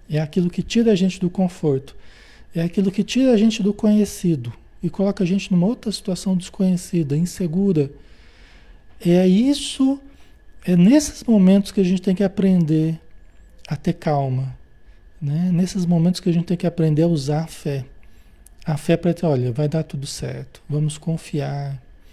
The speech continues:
vamos seguir adiante, né? Vamos confiar", não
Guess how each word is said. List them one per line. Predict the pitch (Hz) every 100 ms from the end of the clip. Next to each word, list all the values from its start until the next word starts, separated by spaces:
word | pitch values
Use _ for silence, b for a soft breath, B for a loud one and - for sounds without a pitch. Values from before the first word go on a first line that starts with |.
| b b - - - - - - - -
vamos | 143 156 -
seguir | - 131 156
adiante, | 156 127 143 139 151 139 127 - - _ -
né? | 139 170 220 b b b b -
Vamos | 165 175
confiar", | - 185 - 156 143 139 135 123 - b b b b b _ _ - -
não | 147 143 165